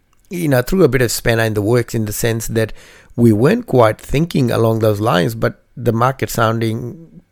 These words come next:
process gave us some new ideas which we had to consider. So th-, that's what market sounding is. So if you've got a company that have got a unique way of doing something, this is,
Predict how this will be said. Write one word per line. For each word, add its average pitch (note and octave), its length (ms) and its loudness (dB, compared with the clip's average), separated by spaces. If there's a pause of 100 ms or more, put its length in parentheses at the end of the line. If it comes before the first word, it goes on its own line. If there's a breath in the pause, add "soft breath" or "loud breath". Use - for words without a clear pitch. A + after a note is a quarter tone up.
(160)
process A#2 480 0
gave A2+ 340 -2
us A2+ 120 -4
some A2 260 -4
new C3+ 280 0
ideas A2+ 680 -2 (380 loud breath)
which A#2+ 220 0
we A2 140 0
had G#2 220 -2
to - 60 -4
consider. G#2 460 -4 (320 loud breath)
So B2+ 380 0 (180)
th-, - 180 -2
that's D#3+ 280 -2
what F3 140 2
market B2+ 400 0
sounding A#2 340 0
is. D3 180 -2
So B2+ 140 0
if A#2+ 160 -2
you've G#3+ 180 -4
got - 120 -2
a - 60 2
company B2 440 -2
that A2 160 0
have B2 160 -2
got C3 140 2
a A2+ 40 2
unique B2+ 440 -2
way C3 240 0
of F#2+ 240 -4
doing G#3 340 0
something, G#2+ 640 -4 (380 loud breath)
this F3 180 2
is, F3 240 -2